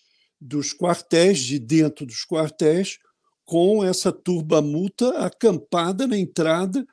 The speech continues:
e, ah, obstaculizando, como ocorreu em São Paulo, a, a movimentação na entrada dos quartéis. Felizmente, os quartéis tinham outras entradas, mas eles estavam ali. E hoje se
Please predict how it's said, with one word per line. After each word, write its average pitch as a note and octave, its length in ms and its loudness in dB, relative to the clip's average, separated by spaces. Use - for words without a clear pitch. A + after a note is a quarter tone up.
e, F#4+ 240 0
ah, - 560 -2
obstaculizando, E3 1000 2
como F#3 220 -2
ocorreu D#3 400 0
em D3+ 40 -2
São G3 220 0
Paulo, C#4+ 300 -2
a, - 180 -10
a A3+ 40 -6
movimentação C4 840 -2
na D#4+ 80 -2
entrada F3+ 320 -2
dos C#3+ 180 -10
quartéis. D3 540 -6
Felizmente, F#3+ 480 2
os - 80 -6
quartéis G3+ 440 0
tinham F3 180 -2
outras F3 340 0
entradas, D3 520 -2
mas C#3+ 180 -4
eles G3 140 -2
estavam C4+ 340 -4
ali. G3+ 340 0
E A3 340 4
hoje A3+ 560 2
se E3 680 -6